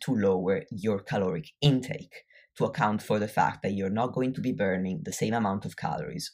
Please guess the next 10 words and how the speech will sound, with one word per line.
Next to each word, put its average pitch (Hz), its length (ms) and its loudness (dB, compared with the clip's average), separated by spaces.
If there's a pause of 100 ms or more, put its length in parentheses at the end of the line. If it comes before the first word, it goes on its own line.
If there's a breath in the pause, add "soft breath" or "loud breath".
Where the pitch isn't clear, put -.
from - 340 -6 (140)
activity. - 640 -8 (320 soft breath)
Lastly, 151 640 6
I 131 360 6
want 117 400 2
to 104 420 -4 (600)
address 127 560 4
the 123 120 -2
fact 113 460 2
that 107 240 4